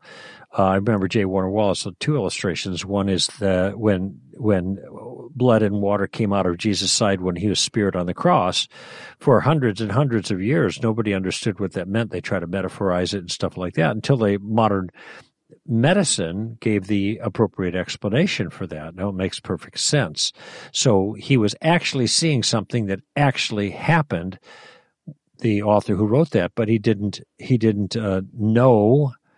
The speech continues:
that, uh, w-, what it meant, that it was physiological, and people, uh, I should say, he wrote what he saw,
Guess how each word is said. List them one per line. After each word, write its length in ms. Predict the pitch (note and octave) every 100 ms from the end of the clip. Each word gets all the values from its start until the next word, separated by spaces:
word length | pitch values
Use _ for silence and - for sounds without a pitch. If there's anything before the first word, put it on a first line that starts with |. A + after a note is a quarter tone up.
| _ _ _ _
that, 420 | B2 G#2+ G2+ -
uh, 380 | A2 G2 G2 G2
w-, 280 | G#2+ A#2 B2
what 280 | B2 B2+ A#2+
it 220 | C3+ A#2+ -
meant, 600 | A2+ E3 D3 E2+ - - _ _ _ _ _ _ _
that 140 | A#2+
it 40 | A2+
was 160 | G#2
physiological, 1120 | - D3 A#2+ A2+ A2 D3+ F3+ C#3+ G#2+ F#2+ G#2+ A#2 _ _ _ _ _ -
and 340 | B2+ A2+ G#2
people, 560 | D#3 D3+ B2 G#2+ G2 - _ _ _ _ -
uh, 140 | C3 A2
I 100 | A2+
should 260 | - B2+
say, 300 | - A2 G2
he 240 | - C#3 A#2+
wrote 300 | C3 F3 D#3+
what 120 | E3+
he 80 | D#3+
saw, 520 | - G#2 F#2 G#2